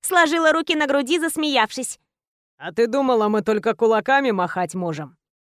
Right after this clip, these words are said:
Speaker 1: "Конечно, я так не думала".
Speaker 2: "Выходи! Ты должна мне свидание.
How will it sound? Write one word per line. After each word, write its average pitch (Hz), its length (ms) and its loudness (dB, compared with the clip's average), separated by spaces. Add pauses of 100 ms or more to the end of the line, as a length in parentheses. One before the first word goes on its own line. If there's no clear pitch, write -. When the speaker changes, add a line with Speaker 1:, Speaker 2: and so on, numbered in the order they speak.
(280)
Speaker 1:
"Конечно, 494 400 0 (120)
я 440 40 2
так 392 180 0
не 403 120 0
думала". 285 400 0 (560)
Speaker 2:
"Выходи! 214 640 -2 (500)
Ты 220 120 -2
должна 262 460 4
мне 262 180 2
свидание. 190 720 -4